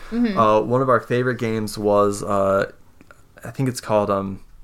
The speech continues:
Speaker 2: Kill and Save, or Kill and
Speaker 1: Yeah.
Speaker 2: Defend,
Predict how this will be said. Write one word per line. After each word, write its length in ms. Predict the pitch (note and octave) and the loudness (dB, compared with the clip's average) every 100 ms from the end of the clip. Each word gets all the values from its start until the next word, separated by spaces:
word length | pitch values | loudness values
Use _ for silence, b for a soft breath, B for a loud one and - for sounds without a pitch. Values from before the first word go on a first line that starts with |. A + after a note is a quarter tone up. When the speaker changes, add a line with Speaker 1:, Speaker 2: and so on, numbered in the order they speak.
| - - | -20 -16
Speaker 2:
Kill 600 | - B2+ A#2+ B2 A#2+ B2 | -4 2 4 6 4 2
and 260 | A2 G#2+ G2+ | -2 -4 -4
Save, 560 | - - G#2+ A#2 D#3 C3+ | -4 0 4 4 2 0
or 100 | A2 | -2
Kill 220 | G2+ A#2 | 2 2
and 80 | A2 | 2
Speaker 1:
Yeah. 60 | |
Speaker 2:
Defend, 380 | - G#2+ A#2+ D#3+ | 2 2 2 0